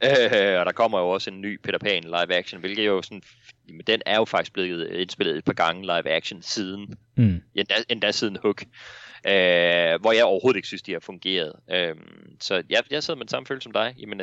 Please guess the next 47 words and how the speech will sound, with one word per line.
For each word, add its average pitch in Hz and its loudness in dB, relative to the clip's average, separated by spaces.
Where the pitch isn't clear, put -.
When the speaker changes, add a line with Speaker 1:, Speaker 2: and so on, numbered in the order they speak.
Speaker 1:
den 95 -4
oprindelige 110 -4
tegnefilm 113 -8
gav 113 2
mig 95 -2
det, 104 -2
jeg 101 -2
havde 101 -4
brug 107 -4
for 90 -4
på 92 -2
den - -6
oprindelige 151 2
Peter 131 0
Pan-historie. 110 -2
Nu 107 -6
er 110 -6
jeg 104 -4
faktisk 104 -2
virkelig 110 -2
klar 101 -2
til - -10
at 90 -6
se, 98 -4
hvad 95 0
der 90 -2
skete 98 -4
der 101 -6
sidenhen. 107 -6
Når 110 2
du 113 -6
siger 120 4
det 113 0
der 107 6
med, 104 2
at 90 2
vi 107 -10
ved 104 2
så 101 0
her 95 2
som - -8
publikum 98 -8
mere 92 0
end, 80 -6
øh, 76 0
Peter. 98 0
Ja, 101 4